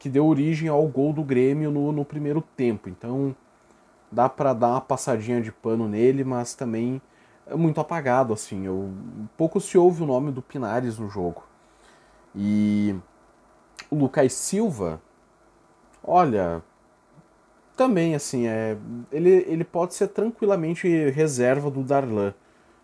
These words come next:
Ah, também não fez muito no jogo, assim. Ah, pra ser bem sincero, o meio de campo do Grêmio, esses três que começaram, Matheus Henrique, Pinares e, e Lucas Silva, eles,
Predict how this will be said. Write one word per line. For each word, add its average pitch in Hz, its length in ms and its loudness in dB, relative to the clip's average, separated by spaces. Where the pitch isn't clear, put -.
Ah, 90 480 -4
também 131 220 0
não 160 120 2
fez 165 280 0
muito 156 380 0
no 135 140 -2
jogo, 110 320 0
assim. 95 320 -10
Ah, 95 80 -4
pra 120 140 -2
ser - 160 2
bem 180 180 2
sincero, 208 540 -2
o 208 40 2
meio 160 220 0
de 185 140 -4
campo - 340 -4
do 156 120 -2
Grêmio, 117 580 0
esses 117 480 -4
três 117 300 -4
que - 100 -6
começaram, 113 720 -2
Matheus 98 340 -10
Henrique, 95 460 -6
Pinares 104 580 -2
e, 90 180 -6
e - 60 -8
Lucas 127 400 0
Silva, 123 640 0
eles, 95 760 -4